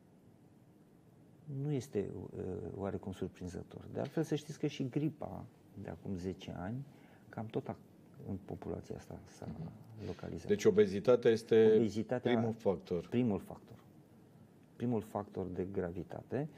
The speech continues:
Speaker 1: și, dacă se combină și cu diabetul, rețeta este gata.
Speaker 2: Mhm. Uh, la Matei Balș ați avut, totuși, o rată a, a mortalității destul de mică și asta în condițiile în care la Matei Balș vin cazuri din toată țara, nu vin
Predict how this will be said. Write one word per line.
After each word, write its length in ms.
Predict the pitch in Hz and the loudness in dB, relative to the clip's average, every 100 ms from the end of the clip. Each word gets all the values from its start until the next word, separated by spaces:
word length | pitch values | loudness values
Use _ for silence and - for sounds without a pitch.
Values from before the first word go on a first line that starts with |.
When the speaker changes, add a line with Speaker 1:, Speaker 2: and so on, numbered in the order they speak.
| - - - - - - | -18 -20 -20 -20 -20 -20
Speaker 1:
și, 200 | - - | -14 -4
dacă 260 | 92 104 - | 0 0 -2
se 120 | 95 | -4
combină 400 | - 92 92 95 | -4 -4 -4 -4
și 140 | 90 - | -6 -8
cu 140 | - | -8
diabetul, 640 | 90 90 90 98 - 92 - - 110 - - - - - - 123 | -4 -2 -2 -4 -6 -6 -6 -8 -12 -16 -20 -20 -20 -20 -16 -8
rețeta 320 | 90 92 - | -6 -6 -6
este 200 | 92 - - | -6 -8 -10
gata. 200 | - - - - - - - - - - | -10 -16 -20 -20 -20 -20 -20 -20 -20 -16
Speaker 2:
Mhm. 100 | - - - - - - - - 87 | -14 -16 -20 -20 -20 -20 -20 -6 0
Uh, 400 | 92 92 92 92 - 95 | 2 2 2 -4 -6 -2
la 80 | 98 | 2
Matei 280 | 104 101 131 | 2 4 4
Balș 260 | 123 135 135 | 4 2 2
ați 200 | 117 117 | 2 2
avut, 160 | 120 | 2
totuși, 340 | 107 117 110 110 | 0 0 2 4
o 40 | |
rată 240 | 107 104 104 | 4 4 4
a, 640 | 95 92 92 87 78 80 - - - - - - - | 2 2 -2 -4 -8 -10 -14 -20 -20 -20 -20 -20 -6
a 80 | 95 | 0
mortalității 680 | 95 90 92 92 107 - | 2 4 4 6 4 4
destul 320 | 95 90 - 90 | 2 2 2 4
de 100 | 90 | 4
mică 340 | 90 82 85 | 4 0 -4
și 140 | - 90 | -4 -2
asta 300 | 87 - 95 | -2 0 0
în 100 | 92 | 2
condițiile 540 | 92 90 92 107 98 | 0 0 0 2 2
în 80 | 92 | 2
care 360 | 101 98 98 | 4 6 8
la 120 | 98 95 | 6 4
Matei 300 | 95 92 98 | 2 4 6
Balș 300 | 87 101 87 | 8 6 6
vin 180 | 98 | -2
cazuri 340 | 92 98 92 92 | 2 4 4 2
din 120 | 92 | 2
toată 240 | 98 92 | 2 2
țara, 280 | 101 - 90 82 | 4 6 4 2
nu 80 | |
vin 160 | 85 87 | -2 -2